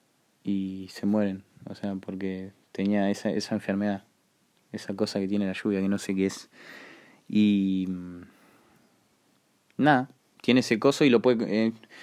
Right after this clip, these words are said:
a-, mientras vas pasando los capítulos, el chabón va controlando lo que viene a ser el virus.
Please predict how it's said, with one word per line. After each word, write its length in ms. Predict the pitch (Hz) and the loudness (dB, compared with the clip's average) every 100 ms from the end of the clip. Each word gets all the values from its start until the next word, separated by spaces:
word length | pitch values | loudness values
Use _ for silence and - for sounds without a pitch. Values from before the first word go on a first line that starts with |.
| - - | -20 -12
a-, 360 | - 107 104 101 - - | -2 2 2 2 -4 -4
mientras 320 | 107 104 107 | 0 4 6
vas 400 | 117 127 117 - _ _ | 8 6 4 -6 _ _
pasando 920 | 107 104 120 117 113 107 104 101 98 101 | 2 2 2 2 2 2 0 -2 -4 -4
los 160 | 104 | -2
capítulos, 600 | - 107 123 123 131 139 - - - - | 2 2 2 2 2 2 -2 -20 -18 -6
el 120 | 101 | -4
chabón 260 | - 113 117 | 2 4 6
va 100 | 110 | 4
controlando 760 | 107 98 104 113 113 101 98 - _ - | 2 0 2 4 4 0 -4 -10 _ -12
lo 220 | 101 98 | -10 -8
que 120 | - | -6
viene 240 | 98 104 104 | -4 -2 -2
a 40 | |
ser 180 | 104 107 | 0 0
el 100 | 104 | 2
virus. 420 | 104 107 110 - | 0 0 -2 -6